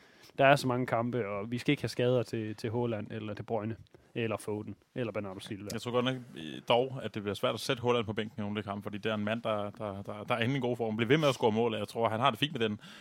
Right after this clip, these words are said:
Speaker 2: den, øh, <laughs> den, den, den hype.
Speaker 1: Ja, ja, men så giver man, øh, ja, bare en, en, øh, hvad hedder det, en halvleg, ikke?
Speaker 2: Ja.
Speaker 1: Så,
Speaker 2: Jeg tror, det er svært at finde scenarier også, hvor, øh, sådan en som Gündogan,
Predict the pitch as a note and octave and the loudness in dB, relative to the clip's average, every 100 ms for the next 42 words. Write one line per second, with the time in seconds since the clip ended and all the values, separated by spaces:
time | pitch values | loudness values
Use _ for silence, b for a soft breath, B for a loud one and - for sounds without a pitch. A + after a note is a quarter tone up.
0 | E3 - A#2 G#2+ G#2 G#2 - - B2 - | -10 4 6 6 4 2 0 0 -2 2
1 | A#2 A2 A2 F#3 E3+ F#3 D3 C3+ E3+ D#3 | -2 0 -2 10 12 12 12 10 8 8
2 | D3 D#3 C3+ C#3 C3+ B2 C#3+ C#3+ C3+ C3 | 8 6 6 4 2 2 6 8 10 8
3 | B2+ C3 B2 D3+ C3 A#2 B2 A2+ G#2+ A#2 | 8 0 0 0 0 2 2 2 0 2
4 | F3 C#3 A2+ G2 G#2 B2 G2+ G2 - G2+ | 4 4 2 0 0 -2 -2 -10 -8 -8
5 | - C3+ C3 A#2 C3 A#2+ C3+ A#2+ A#2 G#2+ | -8 -2 -2 6 6 6 0 0 -2 -2
6 | A2 G#2 G#2 A2+ G#2+ A2 G#2+ - A#2 A2 | -2 -2 0 -2 -2 -2 -4 -4 -4 -4
7 | G#2 A2 A2+ - | -6 -6 -6 -8